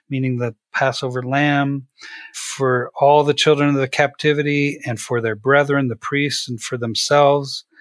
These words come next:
And for th-, the children of Israel, which were come again out of captivity, and all such as had separated themselves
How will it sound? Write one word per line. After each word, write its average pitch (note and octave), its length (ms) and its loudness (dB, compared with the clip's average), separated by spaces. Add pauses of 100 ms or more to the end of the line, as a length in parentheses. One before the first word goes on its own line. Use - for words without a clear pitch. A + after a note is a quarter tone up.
(640)
And B2+ 640 2 (420)
for C3 540 0 (260)
th-, C3+ 360 -10 (320)
the C3 80 -10
children D#3 360 0
of C#3 60 0
Israel, D3 320 4
which C#3+ 240 -2 (360)
were C#3 100 -8
come E3+ 340 0
again D#3 260 2
out D3+ 140 4
of C3+ 120 -4
captivity, D3+ 560 -2
and C#3 100 -2
all D3 300 2
such C#3+ 360 -4
as C3+ 120 -10
had B2+ 200 -4
separated D3 560 0
themselves C#3 600 0